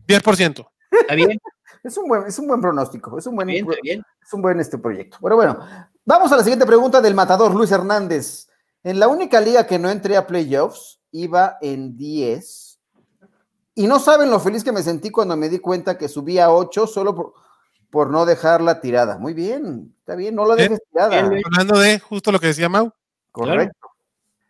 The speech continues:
Speaker 3: Y ahí va, Mike dice, en semis, en la app de N F L Fantasy Default, cuando se elige, ¿cuándo se elige la agencia libre?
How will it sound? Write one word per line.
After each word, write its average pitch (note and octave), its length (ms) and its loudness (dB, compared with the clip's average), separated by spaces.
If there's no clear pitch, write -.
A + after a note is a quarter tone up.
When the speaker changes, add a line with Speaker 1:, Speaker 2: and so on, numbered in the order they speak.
Speaker 3:
Y E3+ 60 -2
ahí G#3+ 100 4
va, G3+ 140 6
Mike F#3+ 360 2
dice, E3+ 340 0
en F#3 200 -4
semis, B3+ 560 -6
en E3 180 -6
la D#3+ 200 2
app F3+ 160 -6
de F#3+ 180 0
N F#3 100 -4
F E3 140 -6
L F3+ 80 -4
Fantasy F#3 480 -6
Default, D#3+ 440 -2
cuando C3+ 420 -4
se D3+ 100 -6
elige, F#3 560 -4
¿cuándo G#3+ 220 0
se F#3+ 80 -2
elige F#3+ 240 -4
la E3 80 2
agencia D#3 260 -4
libre? B2+ 380 -6